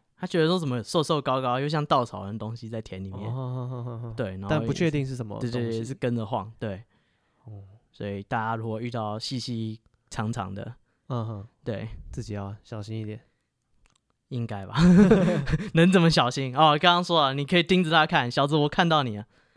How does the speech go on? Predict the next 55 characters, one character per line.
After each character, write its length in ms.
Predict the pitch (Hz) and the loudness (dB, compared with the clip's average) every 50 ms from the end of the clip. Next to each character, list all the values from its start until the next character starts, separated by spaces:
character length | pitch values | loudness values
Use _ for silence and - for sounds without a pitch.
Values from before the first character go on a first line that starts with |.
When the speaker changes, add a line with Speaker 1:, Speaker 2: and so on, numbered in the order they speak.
| _ _ - | _ _ -10
Speaker 1:
他， 100 | - 131 | -10 -8
他 160 | 117 139 127 | -6 -6 -4
就 140 | 113 143 135 | -4 -4 -6
不 140 | 131 147 | -6 -6
敢 260 | 135 139 117 110 107 110 | -4 -4 -4 -4 -6 -6
就 100 | 123 123 | -6 -6
是 140 | 120 127 | -6 -6
朝 200 | 117 - - 120 | -6 -2 -2 -2
你 80 | 127 120 | 0 0
过 160 | 151 143 123 | -2 0 0
来。 60 | 226 | 0
Speaker 2:
啊。 20 | 233 | 0
欸， 40 | 233 | -2
其 40 | - - - - - - - 170 | -6 -12 -14 -16 -16 -12 -6 -4
实 40 | |
我 40 | 160 | -2
对 100 | 170 180 | -2 0
Slender 120 | 180 180 175 | 0 -2 -2
Man 160 | 175 170 160 | -2 -2 -4
这 80 | 160 | -4
传 220 | 156 - - 131 127 | -6 -6 -6 -6 -6
说， 120 | 135 139 | -4 -4
我 80 | 131 117 | -4 -4
还 80 | 120 127 | -2 -2
有 80 | 120 | -2
一 60 | 117 120 | -2 -4
个， 300 | - 120 110 107 107 - _ _ - - - _ _ _ _ _ _ - | -4 -6 -6 -6 -8 -10 _ _ -20 -20 -20 _ _ _ _ _ _ -2
还 80 | 143 | -2
有 40 | 143 | -2
一 20 | |
个 80 | 135 147 | -2 -2
不 140 | 135 - 170 _ | -4 -6 -6 _
懂 200 | - 127 101 107 | -2 -4 -4 -4
的 100 | 107 113 | -8 -8
地 200 | 110 - 120 110 | -6 -6 -6 -8
方。 260 | 104 - 101 110 117 151 170 _ | -8 -10 -12 -14 -14 -18 -20 _
Speaker 1:
什 180 | - - - 117 | -8 -4 -2 -2
么？ 220 | 101 95 92 104 131 _ _ _ - - - - - _ _ _ _ _ _ _ _ _ _ _ _ _ | -2 -4 -8 -12 -14 _ _ _ -20 -20 -20 -20 -20 _ _ _ _ _ _ _ _ _ _ _ _ _
Speaker 2:
就 140 | - 202 | -8 -6
是 340 | 185 - 214 208 175 147 147 _ _ _ - | -4 0 0 2 2 0 -2 _ _ _ -4
我 120 | 143 131 | -4 -4
看 240 | 120 - 202 196 175 | -2 -2 -2 -2 2
到 160 | 170 180 165 | 2 2 2
的 180 | 143 135 131 123 | 2 0 0 -2
那 120 | 127 135 | -2 -4
个， 420 | 131 - 123 113 110 107 113 - - _ _ - | -6 -4 -4 -4 -4 -4 -6 -10 -14 _ _ -14
呃， 480 | 127 110 104 104 101 98 95 - - - _ _ _ _ _ - | -12 -10 -8 -8 -10 -10 -12 -14 -18 -20 _ _ _ _ _ -8
的 140 | - 120 113 _ - | -8 -8 -8 _ -14
叙 420 | - - - - - - 151 127 | -16 -14 -10 -8 -4 -2 -2 -2
述 300 | 110 - - 135 107 110 123 135 | -2 -4 -6 -6 -6 -8 -8 -4
或 120 | 131 131 | -4 -2
是 120 | 123 123 127 | -2 -2 -4
记 220 | - - - 117 | -6 -8 -12 -12
载， 300 | 107 - - 95 - 165 170 | -12 -10 -12 -12 -12 -16 -14
说 220 | - - 127 120 | -8 -6 -6 -6